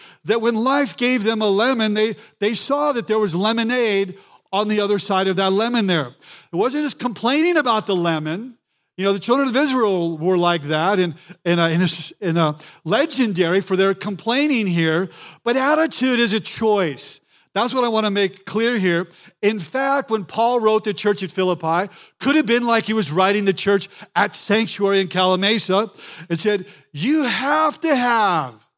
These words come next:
you must have the same attitude as Christ Jesus."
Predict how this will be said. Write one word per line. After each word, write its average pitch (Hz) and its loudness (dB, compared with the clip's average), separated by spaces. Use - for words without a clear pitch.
you 269 2
must 277 0
have 247 0
the 214 -4
same 233 0
attitude 175 0
as 214 2
Christ 220 -2
Jesus." 185 -4